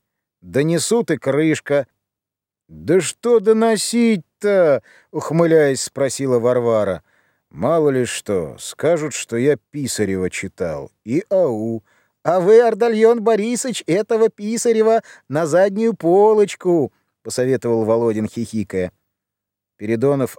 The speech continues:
опасливо глянул на Володина и сказал: «У меня, может быть, никогда и не было Писарева. Хочешь выпить, Павлушка?»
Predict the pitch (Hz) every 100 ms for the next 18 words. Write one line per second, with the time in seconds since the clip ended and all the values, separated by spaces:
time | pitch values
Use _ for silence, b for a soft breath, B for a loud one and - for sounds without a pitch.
0 | - 110 - 127 117 113 110 104 104 113
1 | 107 104 101 104 107 123 165 135 120 110
2 | - 113 104 104 87 - _ _ _ _
3 | _ _ - 92 107 123 143 143 135 143
4 | 139 127 135 110 - - 107 113 127 120
5 | 120 135 135 135 147 110 101 95 - 104
6 | 90 - 78 69 60 57 _ _ _ _
7 | _ _ _ _ _ _ 180 202 151 -
8 | 92 92 113 - 82 - 90 95 107 92
9 | - - -